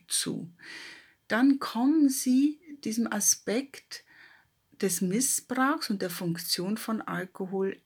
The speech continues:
vielleicht etwas näher. Eine andere Möglichkeit, sich selbst zu beurteilen und zu befragen,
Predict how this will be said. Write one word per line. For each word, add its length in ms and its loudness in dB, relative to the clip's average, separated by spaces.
vielleicht 560 -4
etwas 420 -10
näher. 160 -8
Eine 280 4
andere 340 6
Möglichkeit, 1040 0
sich 360 -4
selbst 680 0
zu 320 2
beurteilen 720 2
und 180 2
zu 160 0
befragen, 920 2